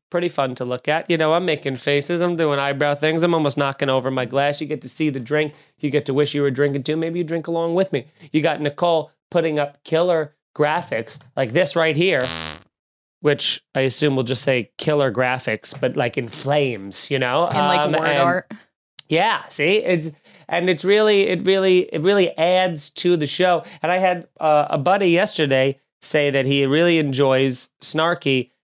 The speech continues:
Speaker 1: but he was like, "Then I started watching on YouTube, and it, it's a whole nother level of enjoying the show." So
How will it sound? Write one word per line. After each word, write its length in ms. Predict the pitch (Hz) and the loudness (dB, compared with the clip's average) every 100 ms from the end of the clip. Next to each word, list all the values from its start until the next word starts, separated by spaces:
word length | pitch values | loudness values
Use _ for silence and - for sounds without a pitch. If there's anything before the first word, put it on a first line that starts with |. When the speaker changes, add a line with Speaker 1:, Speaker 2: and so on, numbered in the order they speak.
| _ | _
Speaker 1:
but 120 | - 139 | -2 2
he 100 | 143 | 2
was 180 | 135 | 2
like, 180 | 135 127 | 0 0
"Then 140 | 143 143 | -2 -2
I 60 | |
started 280 | 139 147 143 | -2 0 2
watching 380 | 135 135 147 139 | 0 -2 -2 -2
on 160 | 131 | 0
YouTube, 500 | 135 160 147 147 143 - _ _ | 2 0 0 -2 -4 -6 _ _
and 200 | 143 139 | -4 -2
it, 200 | 135 135 _ - | -2 -4 _ -4
it's 180 | 151 - | -2 0
a 80 | 120 | -2
whole 300 | - 156 151 | 0 0 2
nother 260 | 151 147 | 2 2
level 380 | 139 135 117 110 | 2 0 -2 -6
of 140 | 135 123 | -6 -8
enjoying 460 | 123 123 120 117 | -6 -4 -4 -6
the 80 | 117 | -8
show." 300 | - 131 113 | -4 -2 -2
So 340 | - 160 151 | 0 0 0